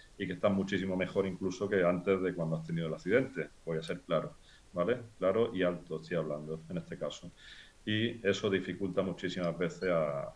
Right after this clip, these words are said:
a esas reclamaciones o, o las indemnizaciones a la baja por parte de las aseguradoras, que se juntan unas y otras, y las mutuas, y hay que luchar también con eso, o muchas veces también intentar compatibilizar, nosotros también lo intentamos hacer, o cuando acabe con la mutua, o intentar, intentar compatibilizar con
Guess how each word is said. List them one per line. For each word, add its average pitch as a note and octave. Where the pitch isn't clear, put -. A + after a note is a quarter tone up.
a E2+
esas -
reclamaciones F#2+
o, E2
o F#2
las E2+
indemnizaciones F2+
a F2
la E2+
baja E2+
por -
parte D#2+
de D#2
las -
aseguradoras, D2
que F2
se -
juntan F#2
unas A#2+
y F2+
otras, D#2+
y C#2
las D2
mutuas, E2
y F2
hay E2
que F#2
luchar E2+
también E2+
con F2+
eso, A#2
o F#2
muchas F#2+
veces F#2
también F2+
intentar F2+
compatibilizar, F#2
nosotros E2
también F2
lo F2
intentamos E2
hacer, F#2
o F#2+
cuando D#2
acabe E2+
con E2+
la E2+
mutua, F#2+
o F#2+
intentar, E2+
intentar F2+
compatibilizar F#2
con F#2